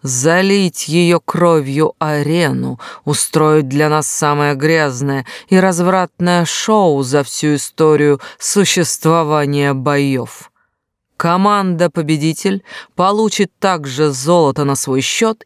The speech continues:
и десять очков. Одно очко — это месяц пребывания в тюрьме. Ваш срок сократится на целых десять месяцев, так что кто-то, возможно, уже завтра выйдет на свободу.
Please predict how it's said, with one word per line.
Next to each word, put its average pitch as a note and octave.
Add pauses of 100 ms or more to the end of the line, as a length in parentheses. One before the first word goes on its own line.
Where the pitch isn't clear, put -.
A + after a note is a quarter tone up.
и G#3+
десять D3+
очков. - (220)
Одно D#3
очко — D3 (280)
это E3+
месяц D#3+
пребывания C#3+
в -
тюрьме. C#3 (240)
Ваш E3
срок F#3+
сократится D3+
на D#3
целых D#3+
десять C3+
месяцев, C#3+ (280)
так F3
что -
кто-то, -
возможно, C#3 (240)
уже A3+
завтра F#3+ (240)
выйдет D3
на D3+
свободу. C3